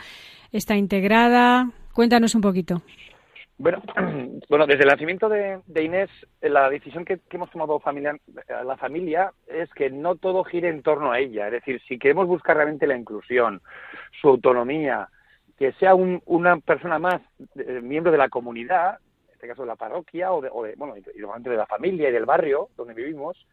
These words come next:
Speaker 2: eh, la decisión fue, oye, vamos a hacer que tenga los apoyos que necesita,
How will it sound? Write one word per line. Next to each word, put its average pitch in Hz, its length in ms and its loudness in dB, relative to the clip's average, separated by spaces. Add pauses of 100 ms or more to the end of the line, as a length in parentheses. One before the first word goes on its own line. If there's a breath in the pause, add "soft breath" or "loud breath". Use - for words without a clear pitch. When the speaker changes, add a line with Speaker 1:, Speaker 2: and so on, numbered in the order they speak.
(640 soft breath)
Speaker 2:
eh, 123 380 0
la 120 120 -2
decisión 151 280 -6
fue, 175 220 0 (160)
oye, 143 260 -6
vamos 151 300 -4
a - 20 -6
hacer 180 200 -2 (300)
que 135 420 -2
tenga 175 240 -6
los 143 140 -4
apoyos 156 440 -6
que 135 160 -10
necesita, 175 560 -6